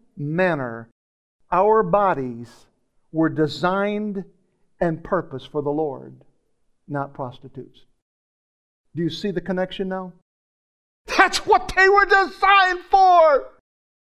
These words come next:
To bring him glory and praise and honor, and to be thankful for what he's done for us. Not prostitutes.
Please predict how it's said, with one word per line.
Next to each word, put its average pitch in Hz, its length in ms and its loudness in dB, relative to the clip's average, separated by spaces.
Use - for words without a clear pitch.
To 302 80 2
bring 320 260 2
him 269 300 2
glory 277 540 6
and 247 180 0
praise 294 440 4
and 269 140 4
honor, 269 540 4
and 262 140 2
to 277 80 2
be 285 140 4
thankful 320 680 2
for 247 120 2
what 247 160 4
he's 233 160 2
done 220 260 2
for 240 180 -2
us. - 380 -4
Not 175 240 -8
prostitutes. 139 760 -14